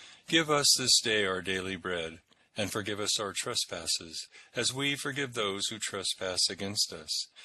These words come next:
And lead us not into temptation, but deliver us from evil. For thine is the kingdom, and the power, and the glory, forever and ever. Amen. O Lord, open thou our lips.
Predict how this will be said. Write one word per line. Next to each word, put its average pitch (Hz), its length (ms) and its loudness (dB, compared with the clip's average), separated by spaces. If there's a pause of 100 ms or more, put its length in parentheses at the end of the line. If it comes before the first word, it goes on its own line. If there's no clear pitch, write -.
(220)
And 120 160 0
lead 156 180 -2
us - 160 4
not 120 280 -2
into 110 260 -6
temptation, 92 840 -4 (320)
but 107 140 0
deliver 110 440 -2
us 107 240 2
from 104 180 -4
evil. 85 500 -8 (300)
For 107 160 -2
thine 101 380 2
is 98 220 0
the 95 80 -6
kingdom, 123 580 -4 (260)
and 87 160 -2
the 90 160 -6
power, 104 460 -4
and 107 260 -6
the 107 80 -4
glory, 80 540 -8 (240)
forever 101 420 -2
and 101 120 0
ever. 80 420 -6 (260)
Amen. 85 600 -4 (880)
O 135 100 0
Lord, 127 340 2
open 101 300 0
thou 90 180 0
our 90 200 0
lips. - 500 0